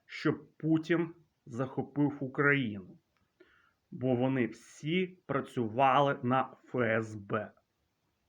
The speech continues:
Це мені сказали в М В С Одеси і в С Б У Одеської області в тринадцятому році, що вони усі були агенти Ф С Б.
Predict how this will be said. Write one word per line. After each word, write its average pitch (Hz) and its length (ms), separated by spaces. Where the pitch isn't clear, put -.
Це 160 220
мені 160 340
сказали 147 840
в 120 140
М 123 240
В 131 100
С 131 480
Одеси 117 680
і 135 160
в 120 160
С 123 240
Б 120 120
У 165 260
Одеської 127 680
області 110 720
в - 140
тринадцятому 127 760
році, 123 540
що - 260
вони 143 480
усі 135 340
були 135 380
агенти 117 800
Ф - 140
С 110 380
Б. 98 240